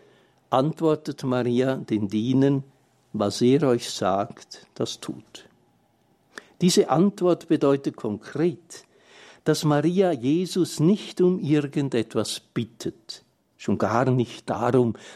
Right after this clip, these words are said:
er solle Wein produzieren und damit ein Mi-, Mirakel wirken. Maria sieht ihre Aufgabe vielmehr nur darin, die Sorgen der Hochzeitsleute, denen der Wein ausgegangen ist, Jesus anzuvertrauen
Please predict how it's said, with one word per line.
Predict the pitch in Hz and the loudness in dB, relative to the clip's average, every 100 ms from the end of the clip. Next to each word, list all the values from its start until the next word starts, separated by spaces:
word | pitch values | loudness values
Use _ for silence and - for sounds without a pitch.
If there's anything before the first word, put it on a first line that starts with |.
| - | -20
er | - 117 | -8 -4
solle | 110 107 104 | -2 0 0
Wein | 95 98 127 143 131 | -2 0 2 0 -2
produzieren | 123 107 107 - - 131 117 110 107 | -4 -4 -6 -6 -2 2 2 4 2
und | 104 | 0
damit | 113 104 101 - | 0 -2 -2 -2
ein | 95 | -2
Mi-, | 92 107 - | -2 -6 -4
Mirakel | 113 107 92 135 - - 87 | 0 0 0 -6 -8 -8 -6
wirken. | 110 95 - - 160 _ _ _ _ _ _ _ _ | -6 -10 -16 -20 -20 _ _ _ _ _ _ _ _
Maria | - 135 165 240 | 0 2 2 2
sieht | 226 185 165 | 0 -4 -2
ihre | 165 160 139 147 | 2 2 2 2
Aufgabe | 170 - - 165 160 | 0 -2 -4 0 0
vielmehr | - 175 202 180 | 0 0 2 4
nur | 160 143 120 | 2 2 2
darin, | 120 127 147 185 190 185 - - - - - _ _ | 2 0 2 2 2 0 -6 -20 -20 -20 -20 _ _
die | 127 | 0
Sorgen | 113 135 127 165 165 170 | 2 4 4 2 2 0
der | 160 156 | 0 0
Hochzeitsleute, | 180 - - 104 95 92 - 117 120 139 147 170 | -2 -4 -8 -4 -4 -4 -2 2 4 4 2 0
denen | 151 127 123 120 | 2 0 2 2
der | 107 101 | 2 0
Wein | 98 113 127 | 0 2 2
ausgegangen | 165 127 135 - - 131 135 135 143 143 | 2 0 0 -4 -4 -2 2 2 4 2
ist, | 135 - | 0 -4
Jesus | 104 101 110 110 135 - | 2 4 4 2 -6 -6
anzuvertrauen | - 135 151 - 113 - 104 - - 120 139 185 | -4 -2 -2 -4 -8 -8 -12 -6 0 4 4 2